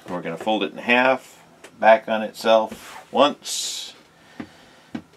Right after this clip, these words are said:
and back on itself a second time,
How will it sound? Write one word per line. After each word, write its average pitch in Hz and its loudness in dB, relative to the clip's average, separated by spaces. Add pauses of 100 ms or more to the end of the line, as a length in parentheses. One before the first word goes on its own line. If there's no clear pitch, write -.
(480)
and 87 -10
back 101 4
on 107 0
itself 95 -4
a - -14
second 120 -4
time, 127 2